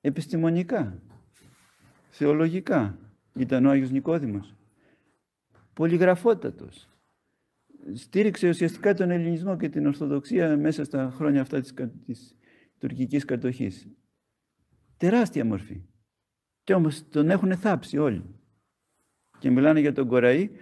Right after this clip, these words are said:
ο οποίος, ε, κατέστρεψε την Ελλάδα. Έγραψε την ελληνική νομαρχία, η οποία βρίζει την Εκκλησία.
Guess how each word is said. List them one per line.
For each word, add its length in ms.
ο 200
οποίος, 380
ε, 480
κατέστρεψε 680
την 140
Ελλάδα. 440
Έγραψε 440
την 200
ελληνική 320
νομαρχία, 500
η 100
οποία 260
βρίζει 440
την 140
Εκκλησία. 560